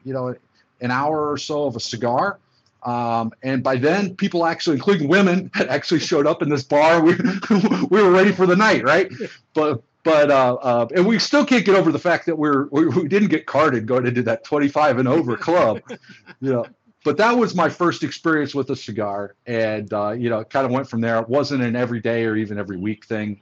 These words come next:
um, you know, early on, but, uh, you know, uh, for the last decade or so, been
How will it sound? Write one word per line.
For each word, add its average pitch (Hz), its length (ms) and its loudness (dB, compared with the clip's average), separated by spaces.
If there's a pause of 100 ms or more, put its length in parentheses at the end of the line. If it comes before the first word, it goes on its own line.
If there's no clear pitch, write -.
um, 90 600 -10
you 110 100 -12
know, 104 100 -10
early 104 280 -4
on, 95 280 -8
but, 95 240 -12 (100)
uh, 90 240 -8 (460)
you 120 80 -6
know, 92 180 -10 (140)
uh, 80 260 -14 (220)
for 110 180 -6
the 98 60 -6
last 98 560 -6
decade 98 340 -8
or 90 60 -12
so, 90 240 -10
been 90 280 -12